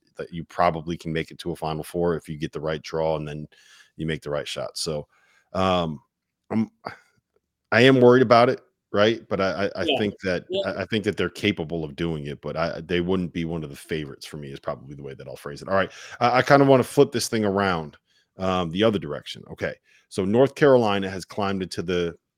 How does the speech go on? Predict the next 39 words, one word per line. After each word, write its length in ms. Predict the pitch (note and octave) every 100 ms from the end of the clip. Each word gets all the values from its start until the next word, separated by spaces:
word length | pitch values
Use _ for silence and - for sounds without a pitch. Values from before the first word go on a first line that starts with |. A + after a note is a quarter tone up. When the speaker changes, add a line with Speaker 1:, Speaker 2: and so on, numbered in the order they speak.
| -
Speaker 1:
like, 160 | F2 -
the 100 | G2
consensus 760 | - G2+ - A#2+ A2+ - F#2+
as 160 | E2+ F2+
a 120 | F2+
top 400 | E2+ - F#2+ E2+ _ _ _ _ _ _ _ -
three 420 | A2 B2 B2 A#2
kind 260 | - A2 G#2
of 80 | F#2+
a 40 |
team 280 | - G2+ F#2+
in 80 | F2+
America, 420 | F2 D#2+ D2 D2+
right? 240 | D#2+ F2+
In 140 | E2+ F#2
large 340 | G2+ G#2+ -
part 240 | E2 E2
because 300 | F#2+ E2 E2
right 180 | D#2+ F2
now 240 | G2 D3 G#2+
they 140 | F2
rank 240 | F2 F2+
as 80 | E2
one 180 | E2 F2+
of 60 | D#2+
the 100 | D#2+
top 280 | - F2 -
five 280 | F2+ F2 D2
defenses 480 | E2+ - D#2 D#2 D#2
in 100 | D#2
America. 400 | D#2 D2+ - -
T 260 | - E3 E3+
O, 240 | B2+ - _ _ _ _ -
are 120 | C3
you 600 | C#3 E3+ G3 G#3 G#3 G3+ _ _
buying 520 | F2+ E2 B2+ C#3+ A#2+ A2+
this 160 | A2
whole, 420 | - A2 A2 G#2+
like, 200 | G2 F2